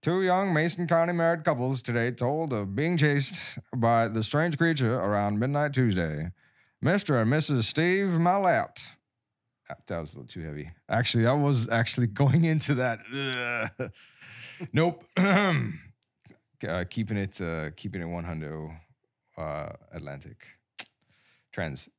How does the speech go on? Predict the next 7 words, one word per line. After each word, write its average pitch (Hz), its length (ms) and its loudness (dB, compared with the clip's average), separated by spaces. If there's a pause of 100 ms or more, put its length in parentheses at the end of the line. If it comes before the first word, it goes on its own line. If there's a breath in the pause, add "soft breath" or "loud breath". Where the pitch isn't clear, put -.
(380)
transatlantic, 55 480 -10 (160)
whatever. - 380 -20 (420)
Thirty-five 131 460 -4
forty, 107 260 -6
just 104 180 -8
lead 90 200 -8
off. 65 180 -8